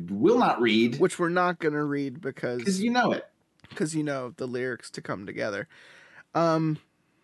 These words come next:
Speaker 1: And also, what is it? Hold on. No, I do wanna talk about this briefly. I'm not gonna read the lyrics, but
Speaker 2: No, no, no, you don't
Speaker 1: what,
Speaker 2: have to
Speaker 1: what,
Speaker 2: read the lyrics, but we can talk about "Come Together."
Speaker 1: what do the lyrics have to do with anything?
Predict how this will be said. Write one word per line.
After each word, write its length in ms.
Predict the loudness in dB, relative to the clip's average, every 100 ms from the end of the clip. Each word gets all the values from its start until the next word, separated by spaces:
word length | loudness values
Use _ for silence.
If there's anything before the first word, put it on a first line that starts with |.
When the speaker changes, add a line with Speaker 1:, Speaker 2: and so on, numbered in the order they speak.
| _ _ _ _ _ _ _ _ _ _ _ _ _ _ 0
Speaker 1:
And 100 | 4
also, 580 | 4 4 4 4 2 -4 _ _ _ _
what 200 | 2 4
is 180 | 4 2
it? 200 | 0 -2 _ _ -2
Hold 240 | 4 6
on. 260 | 4 2 -2 0
No, 180 | 4 6
I 100 | 4
do 140 | 4
wanna 140 | 4 4
talk 240 | 2 2
about 180 | 2 0
this 140 | -2
briefly. 400 | 4 4 4 0
I'm 80 | 2
not 60 | 4
gonna 120 | 4
read 120 | 4
the 80 | 4
lyrics, 320 | 4 4 2
but 180 | -2 0
Speaker 2:
No, 120 | 2 4
no, 80 |
no, 100 | 6
you 120 | 4 4
don't 80 |
Speaker 1:
what, 40 | 2
Speaker 2:
have 60 | 4
to 80 |
Speaker 1:
what, 100 | 4
Speaker 2:
read 80 | 4
the 60 | 4
lyrics, 280 | 4 4 2
but 120 | -2
we 180 | 0 0
can 320 | 0 0 0
talk 280 | 0 0 0
about 300 | -4 -4 -4
"Come 240 | -6 -6
Together." 220 | -4 2
Speaker 1:
what 120 | 2 4
do 60 | 4
the 80 |
lyrics 360 | 6 4 2 0
have 260 | 0 -2 2
to 120 | 2
do 220 | 6 8
with 220 | 8 6 4
anything? 380 | 0 -2 -12